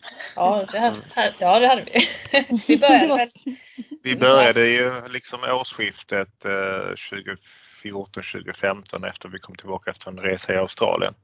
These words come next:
Speaker 2: Eh, och då gick vi med i triathlonklubb och sen satte vi väl igång. Eh, så det blev mycket triathlonande, så att säga, det första året.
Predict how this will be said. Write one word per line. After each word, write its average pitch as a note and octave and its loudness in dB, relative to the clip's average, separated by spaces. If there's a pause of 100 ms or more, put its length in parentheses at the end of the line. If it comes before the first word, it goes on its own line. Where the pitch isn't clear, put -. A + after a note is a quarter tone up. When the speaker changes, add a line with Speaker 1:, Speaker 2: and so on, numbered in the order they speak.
(760)
Speaker 2:
Eh, F#2 -4 (220)
och G#2 -6
då G2+ -4
gick F#2+ -8
vi G#2+ -4
med G#2 -2
i - -2
triathlonklubb G#2 -4
och G2 -10
sen G2 -8 (380)
satte - -2
vi G2+ -4
väl G2+ -4
igång. G2 -6 (280)
Eh, G#2 -8 (680)
så - -12
det G2+ -10
blev A#2 0
mycket A2 -2 (640)
triathlonande, F#2+ 0
så - -10
att - -12
säga, F#2+ 0 (200)
det - -14
första G2+ -4
året. - -10